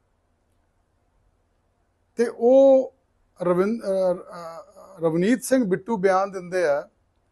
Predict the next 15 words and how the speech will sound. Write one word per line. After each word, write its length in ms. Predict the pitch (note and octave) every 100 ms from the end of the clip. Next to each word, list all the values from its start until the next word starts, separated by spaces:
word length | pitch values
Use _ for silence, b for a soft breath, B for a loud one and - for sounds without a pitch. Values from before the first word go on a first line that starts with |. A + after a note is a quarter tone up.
| _ _ _ _ _
ਕਿ 120 | G#3
ਕੇਂਦਰ 400 | G#3 G#3+ G#3 A#3
ਸਰਕਾਰ 460 | A3 G#3+ G#3+ G#3+ G#3+
ਨੇ 120 | A3
ਇਸ 160 | G3+
ਕਰਕੇ 600 | - A#3 - A#3+ A#3 G#3+ - _ _ _ _ _ _ _ _
ਪਿਛਲੇ 340 | F#3+ G3+ A3+
ਸਾਲ 260 | G#3+ F#3+ F#3+
ਵਾਲਾ 200 | G3+ G#3
ਝੋਨਾ 360 | G3+ G3 E3 F3+
ਨਹੀਂ 180 | G3
ਚੁੱਕਿਆ 380 | G3+ F#3+ - G3+
ਕਿਉਂਕਿ 380 | G#3 G#3 F3+ G3+
ਕਿਸਾਨ 840 | G3 E3+ - E3+ E3+ F3+ F#3+ F#3+ G#3+ _ _ _ _ _ _ _ D#3+
ਲਗਾਤਾਰ 1000 | E3 F3 F#3+ F#3+ F3+ E3+ E3+ E3+ E3+